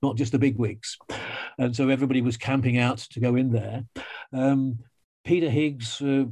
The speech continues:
was in the audience, and you could see on the, uh, television monitor, that, on the, on the, uh, i-, internet monitor that we were watching on,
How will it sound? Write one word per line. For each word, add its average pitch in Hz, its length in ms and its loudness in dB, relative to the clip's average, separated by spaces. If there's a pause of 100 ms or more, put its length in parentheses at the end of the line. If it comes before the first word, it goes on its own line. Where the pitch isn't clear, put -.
(200)
was 120 340 2
in 123 200 0
the 123 120 2
audience, 131 560 0
and 135 260 2
you 135 120 2
could 123 160 0
see 151 580 0 (300)
on 139 380 2
the, 127 500 0
uh, 123 200 2 (560)
television 131 480 0
monitor, 135 500 2
that, 113 240 0
on 143 220 4
the, 160 100 0
on 127 140 0
the, 127 220 4
uh, 120 140 2 (320)
i-, 151 200 0
internet 127 520 2 (120)
monitor 127 400 2
that 110 120 2
we 117 140 2
were 110 180 4
watching 120 400 2
on, 104 220 2